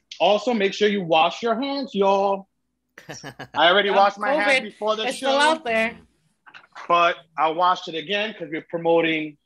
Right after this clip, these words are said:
Speaker 1: good hygiene. Plus, if I ever go to one of your people's houses and you guys are cooking for me, I wanna know you guys are washing your hands. So
Speaker 2: Mm.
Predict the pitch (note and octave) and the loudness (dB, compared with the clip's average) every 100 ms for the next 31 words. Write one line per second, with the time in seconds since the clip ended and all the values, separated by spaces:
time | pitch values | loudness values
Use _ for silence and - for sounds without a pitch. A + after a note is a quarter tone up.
0 | _ _ _ G#3+ G#3 G3 G3+ G3+ G#3+ - | _ _ _ 0 2 4 2 2 -4 -4
1 | F3 E3+ E3+ F3+ G3 F#3 F3 F#3 F3+ E3+ | -4 -2 0 0 0 -4 -4 -4 -4 -4
2 | F3+ F3 E3+ F#3 D#3+ E3+ - _ _ - | -4 -6 -6 -10 -8 -10 -10 _ _ 2
3 | F3+ F3+ F3 D#3 D#3+ E3 D#3+ D#3 D#3+ D3+ | 2 4 2 0 2 2 2 0 -6 -8
4 | D#3 D3 C3+ C#3+ C#3+ C3+ C3 B2 B2 A#2+ | -6 0 2 2 2 0 0 0 0 -2
5 | A#2+ A#2 A2 G#2+ G#2+ - A#2 G2+ F#2 F2 | -6 -10 -12 -14 -12 -4 -2 -2 -8 -20